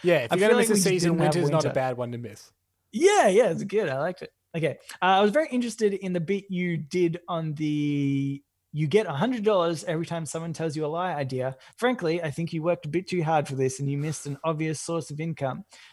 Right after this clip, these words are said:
Speaker 2: The first thing I would do would be to sign up to Donald Trump's Twitter feed. That's a couple of thousand dollars a week, at least. Then I would offer my hel-, myself as a helper in a childcare center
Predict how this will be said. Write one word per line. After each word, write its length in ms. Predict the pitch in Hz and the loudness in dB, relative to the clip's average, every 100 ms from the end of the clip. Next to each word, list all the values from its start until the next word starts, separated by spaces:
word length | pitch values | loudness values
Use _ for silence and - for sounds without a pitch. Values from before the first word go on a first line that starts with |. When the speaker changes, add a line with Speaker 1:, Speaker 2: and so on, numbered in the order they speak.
| _ | _
Speaker 2:
The 60 | |
first 240 | - 196 - | -2 0 0
thing 180 | 196 | -2
I 80 | 190 | 0
would 140 | 190 180 | 0 0
do 240 | 180 185 | 0 2
would 160 | 175 165 | 2 0
be 120 | 175 165 | -2 -4
to 120 | 156 | -6
sign 340 | - 185 180 | -6 -4 -2
up 120 | 175 - | -4 -6
to 80 | |
Donald 300 | 156 170 170 - | -2 0 0 -2
Trump's 260 | 165 143 | -4 -6
Twitter 320 | - 208 175 | -6 -6 -4
feed. 340 | 151 147 131 123 _ - _ | -6 -4 -4 -6 _ -20 _
That's 180 | 165 - | -8 -6
a 40 | |
couple 220 | - 165 165 | -6 -4 -6
of 80 | |
thousand 320 | 135 170 160 160 | -2 -2 -2 -4
dollars 280 | 160 165 165 | -2 -2 0
a 40 | |
week, 280 | 180 151 - | 0 -2 -6
at 120 | 165 147 | -10 -2
least. 500 | 208 226 - - - - _ | 0 0 -4 -14 -20 -20 _
Then 140 | 226 | 4
I 60 | 254 | 4
would 140 | 202 190 | 4 2
offer 180 | 165 185 | -2 -6
my 200 | 180 165 | -4 -4
hel-, 420 | 123 165 170 175 | -4 -4 -4 -2
myself 380 | 170 156 175 175 - | -2 0 -2 -2 -4
as 100 | 170 | -4
a 80 | 151 | -4
helper 480 | 135 196 240 165 143 | -2 -4 -4 -6 -6
in 100 | 196 139 | -4 -6
a 40 | |
childcare 680 | 131 160 160 165 - 156 147 | -6 -4 -2 -2 -2 -2 -2
center 460 | - 170 139 139 | -4 -6 -4 -4